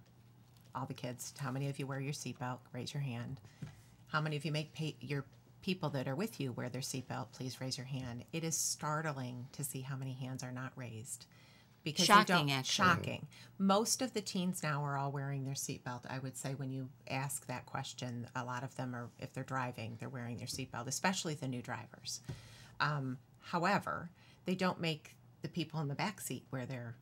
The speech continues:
Speaker 1: seatbelts. Um, and it's similar for, um, when you ask, "How many of your parents make you wear your seatbelt while you're sitting in the back seat?" It's startling to see how many children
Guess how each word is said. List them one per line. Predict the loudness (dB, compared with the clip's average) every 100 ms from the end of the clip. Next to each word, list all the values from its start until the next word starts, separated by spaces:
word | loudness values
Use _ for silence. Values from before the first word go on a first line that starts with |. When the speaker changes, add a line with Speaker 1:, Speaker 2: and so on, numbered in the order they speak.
| -12
Speaker 1:
seatbelts. | -6 -6 -4 -8 -8 -8 -8 -10 -20 -20 -8
Um, | -2 0 0 -4 -2
and | 0 0
it's | -2
similar | 0 2 2 0
for, | 0 0 0 -2 -8 -20 -20 -20 -8
um, | -2 -2 -2 -2 -2
when | -2 -2
you | 0
ask, | 0 0 -4 -10 -8
"How | -2
many | 0 -2
of | -2
your | -4
parents | -2 0 0 -2 -6 -10 -10 -14 -4
make | -4 -2
you | -4
wear | -4
your | -4 -2
seatbelt | -2 -4 -6 -8 -8 -6
while | -4
you're | -2
sitting | -2 -2 -4
in | -6
the | -8
back | -8 -10
seat?" | -10 -8 -8 -4
It's | -2 0
startling | 2 4 4 2 0 -2 -4
to | -4
see | -2
how | 0 0
many | -2 -4
children | -4 -6 -4 -6 -8